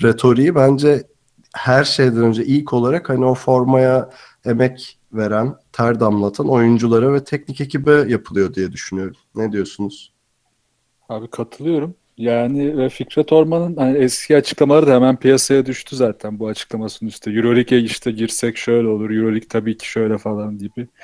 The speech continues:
Speaker 2: açıklamalar yapmış zamanlar. Ben çok sıkı takip etmiyorum da sağda solda basılanları gördüm.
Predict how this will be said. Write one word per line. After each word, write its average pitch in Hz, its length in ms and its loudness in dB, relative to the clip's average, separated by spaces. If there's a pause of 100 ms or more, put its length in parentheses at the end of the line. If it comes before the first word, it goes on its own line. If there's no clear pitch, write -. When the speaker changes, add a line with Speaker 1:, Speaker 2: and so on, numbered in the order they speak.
(300)
Speaker 2:
açıklamalar 117 540 2
yapmış 117 340 2
zamanlar. 107 520 0
Ben 117 140 0
çok - 220 -8
sıkı - 220 -8
takip 131 360 4
etmiyorum 147 400 2
da 131 60 0
sağda 120 360 0
solda 117 360 -4
basılanları 120 540 -2
gördüm. 117 400 -6